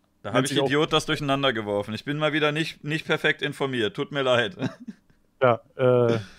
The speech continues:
Speaker 2: das ist halb so wild. Weißt du, wir sind ja hier auch im freien Radio und, äh, freies Radio bedeutet auch, wir sind keine ausgebildeten Journalisten. Wir machen einfach das, was wir machen. Wir reden.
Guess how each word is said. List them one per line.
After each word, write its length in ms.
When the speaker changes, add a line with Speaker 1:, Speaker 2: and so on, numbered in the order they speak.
Speaker 2:
das 180
ist 160
halb 140
so 120
wild. 220
Weißt 140
du, 180
wir 220
sind 160
ja 40
hier 200
auch 80
im 100
freien 340
Radio 460
und, 300
äh, 120
freies 360
Radio 240
bedeutet 260
auch, 260
wir 200
sind 140
keine 520
ausgebildeten 480
Journalisten. 640
Wir 140
machen 300
einfach 240
das, 240
was 120
wir 80
machen. 320
Wir 240
reden. 260